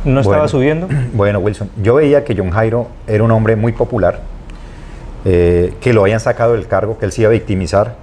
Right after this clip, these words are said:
Speaker 2: y el típico discurso del que los corruptos no lo habían dejado gobernar, de puede tener fuerza si escoge un buen candidato. Y me dio temor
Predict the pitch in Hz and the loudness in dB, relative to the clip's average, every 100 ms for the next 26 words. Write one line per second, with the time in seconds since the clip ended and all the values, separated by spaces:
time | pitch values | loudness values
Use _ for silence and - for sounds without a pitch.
0 | - - 117 110 104 - 139 131 104 - | -20 -6 0 0 0 -4 -4 0 0 0
1 | 120 120 110 117 113 - 127 170 170 151 | 0 0 0 2 2 2 2 2 2 0
2 | 135 131 131 120 120 120 123 120 113 120 | 0 0 0 0 2 2 2 2 0 -2
3 | - - - - 104 107 - 123 131 135 | -8 -20 -20 -10 0 0 2 4 4 2
4 | 107 104 - 104 - 107 - - - - | -2 -2 -2 -2 -4 -10 -12 -18 -18 -8
5 | - 104 - 107 107 110 101 110 139 156 | -4 -2 2 2 2 2 0 0 2 2
6 | - - - - - - - - - 143 | -2 -18 -20 -20 -20 -20 -20 -20 -2 2
7 | 156 151 147 147 131 123 | 4 4 4 2 0 0